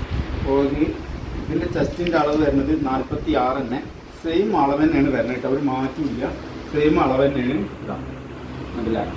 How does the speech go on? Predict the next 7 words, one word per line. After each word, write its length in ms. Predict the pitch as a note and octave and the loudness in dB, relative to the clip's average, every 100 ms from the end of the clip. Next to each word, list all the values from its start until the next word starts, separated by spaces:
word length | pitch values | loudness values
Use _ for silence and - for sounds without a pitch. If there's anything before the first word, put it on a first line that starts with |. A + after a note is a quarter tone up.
| - - - B2+ | -8 -8 -8 -4
നല്ല 140 | C3+ B2+ | 0 0
എംബ്രോയിഡിങ് 460 | B2+ C#3 C3+ C#3+ C#3 | 0 0 2 2 2
വർക്ക് 300 | B2 - C#3+ | 0 -2 0
ഉണ്ട്. 160 | B2+ D3 D3+ C#3 C3 | 0 0 0 -2 -2
സ്ലീവ് 320 | C3+ C#3 D3 E3+ | 0 4 4 4
വെച്ചിട്ടുണ്ടെങ്കിൽ 500 | D#3+ D#3+ D#3+ D#3 F3+ F#3+ | 4 2 2 4 4 2
ഇതാ 140 | D3+ | 2